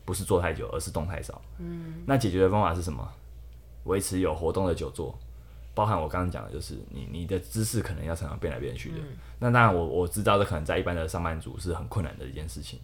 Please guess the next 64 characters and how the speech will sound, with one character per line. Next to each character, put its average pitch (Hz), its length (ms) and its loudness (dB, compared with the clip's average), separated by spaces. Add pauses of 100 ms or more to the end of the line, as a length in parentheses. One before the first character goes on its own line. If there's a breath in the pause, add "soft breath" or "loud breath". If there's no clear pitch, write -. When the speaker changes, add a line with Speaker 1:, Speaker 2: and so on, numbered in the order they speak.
(180)
Speaker 2:
是。 - 300 -12 (240)
Speaker 1:
对， 85 140 0
但 107 160 4
就 107 100 4
是 101 400 2
对 151 200 10
一 143 40 6
般 131 120 8
的 120 60 4
上 123 120 4
班 113 80 8
族 95 80 6
来 82 80 4
说， 92 140 6
你 90 80 2
可 82 80 -4
能 76 100 -4
就 82 60 -4
是， 85 240 -4
可 - 140 -8
能 76 140 -4
需 - 140 -6
要 85 140 2
走 78 160 -4
一 82 40 -2
走， 52 240 -4 (220)
Speaker 2:
嗯， 165 300 -6
活 - 180 -10
动。 180 120 -8
Speaker 1:
装 92 120 2
个 87 100 4
水。 78 280 -2
Speaker 2:
嗯。 76 160 -6 (120)
Speaker 1:
对， 73 220 0
就 107 80 0
是 104 60 4
你 95 80 0
不 101 100 0
要 95 100 6
真 90 120 0
的 85 100 0
都 82 180 0
坐 87 160 -2
太 82 200 -2
久， 67 200 -10 (1000 soft breath)
可 95 120 -4
能 80 120 -2
至 104 120 -2
少 80 160 0
设 90 160 -2
个 82 120 -2
三 90 160 -2
十 85 80 0
分 82 140 -2
钟 82 100 0
的 80 60 0
闹 85 180 2
钟 76 160 -2
提 104 120 -6
醒 76 160 -6
自 76 100 -4
己。 - 260 -10
Speaker 2:
嗯 156 220 -8
哼。 240 60 -10